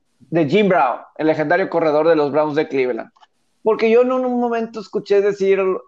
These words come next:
este, a ver si encuentro aquí, so-, sobre, o sea, que de jugar, ¿no? De, de seguir, eh, jugando, ¿no? Este, ¿qué piensa alguien como Jim Brown que en los sesentas él era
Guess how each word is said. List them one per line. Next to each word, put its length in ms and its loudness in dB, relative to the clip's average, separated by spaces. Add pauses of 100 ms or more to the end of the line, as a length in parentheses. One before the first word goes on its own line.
(120)
este, 640 -2
a 60 0
ver 100 2
si 100 -4
encuentro 300 -2
aquí, 280 -6 (120)
so-, 300 -6 (100)
sobre, 300 0
o 840 -16
sea, 180 -6
que 240 2
de 300 -2
jugar, 520 0
¿no? 180 -10
De, 400 -2 (100)
de 120 0
seguir, 600 0 (760)
eh, 960 2
jugando, 600 -2 (320)
¿no? 340 -6 (640)
Este, 540 -6 (500)
¿qué 180 0
piensa 480 0
alguien 200 0
como 300 -2
Jim 200 0
Brown 240 0
que 80 0
en 80 0
los 100 0
sesentas 560 -4
él 160 2
era 720 0